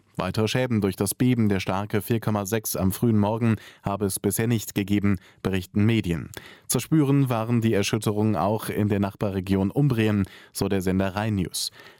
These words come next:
Allerdings fielen zunächst Züge aus und blieben Schulen in der Region geschlossen. Wie der Bürgermeister des Ortes Muggia, Mario Baroni, dem Sender sagte, stürzte bei dem Beben um fünf Uhr elf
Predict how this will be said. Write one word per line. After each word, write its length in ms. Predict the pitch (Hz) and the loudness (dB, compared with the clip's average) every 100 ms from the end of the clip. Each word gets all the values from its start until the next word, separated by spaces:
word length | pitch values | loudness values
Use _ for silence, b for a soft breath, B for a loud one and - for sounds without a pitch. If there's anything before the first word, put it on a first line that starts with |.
| B | B
Allerdings 480 | 101 117 120 143 - | -4 -2 0 -2 0
fielen 300 | 135 135 127 | 2 2 2
zunächst 440 | 123 117 117 - | 0 2 0 -2
Züge 340 | - 151 131 87 | 0 0 0 -2
aus 300 | 101 117 - | -2 -4 -2
und 280 | 107 107 | -2 0
blieben 260 | 113 107 107 | 0 2 2
Schulen 340 | - 123 110 | 2 2 2
in 120 | 95 98 | 2 0
der 120 | 92 | 0
Region 340 | 92 98 98 | 0 0 0
geschlossen. 580 | 95 - 113 - 85 - B B B B | -2 -2 -4 -4 -8 -10 B B B B
Wie 120 | - 87 | -4 -2
der 100 | 92 | 0
Bürgermeister 600 | 110 117 98 98 - 98 | -2 0 -2 -2 -2 0
des 220 | 95 - | 0 0
Ortes 420 | 90 98 101 - | -2 0 -2 0
Muggia, 520 | 107 107 107 113 120 | 0 2 2 2 2
Mario 440 | 127 104 98 104 98 | 0 -2 0 0 0
Baroni, 560 | 98 98 113 120 110 B B - | -2 0 2 4 2 B B -4
dem 140 | 98 | -2
Sender 280 | 95 110 107 | 0 0 0
sagte, 460 | 101 98 104 117 110 | 0 -4 0 0 0
stürzte 480 | - 110 - 113 104 | 0 -2 0 0 2
bei 140 | 101 98 | 0 0
dem 160 | 101 | 0
Beben 340 | 101 110 110 104 | 0 2 2 0
um 160 | 104 | 0
fünf 240 | 90 117 104 | -2 -4 -2
Uhr 160 | 95 | -2
elf 300 | 120 120 - | 0 -2 -2